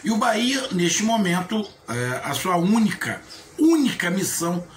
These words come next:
é permanecer na Série A. Então, jogo importante, times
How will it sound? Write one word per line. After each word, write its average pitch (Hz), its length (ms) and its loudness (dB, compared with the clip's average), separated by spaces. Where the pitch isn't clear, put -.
é - 60 -8
permanecer 196 880 -2
na 190 120 -2
Série 214 260 -2
A. 127 160 -4
Então, 277 280 2
jogo 233 280 2
importante, 220 840 -2
times 196 680 2